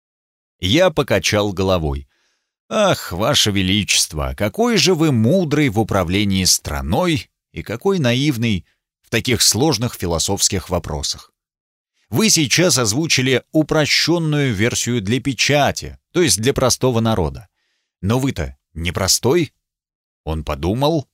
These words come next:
сказал с подозрением: «Но?» «И я не простой», подсказал я. «Мы знаем больше, всё было намного сложнее.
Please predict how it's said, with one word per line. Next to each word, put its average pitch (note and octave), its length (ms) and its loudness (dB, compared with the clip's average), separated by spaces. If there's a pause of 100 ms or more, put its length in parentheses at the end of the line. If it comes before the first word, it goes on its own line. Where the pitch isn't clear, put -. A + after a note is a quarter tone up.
сказал B2+ 720 2
с - 100 -2
подозрением: A2 880 0 (640)
«Но?» B2 560 2 (720)
«И F3+ 60 2
я A2+ 360 2
не A#2+ 120 0
простой», A#2+ 600 0 (120)
подсказал A2 540 0
я. F#2 260 0 (400)
«Мы A#3 120 -4
знаем F#3+ 380 0
больше, C#3+ 520 0 (140)
всё G3 260 2
было G3 380 2
намного C3 500 2
сложнее. F#2 720 0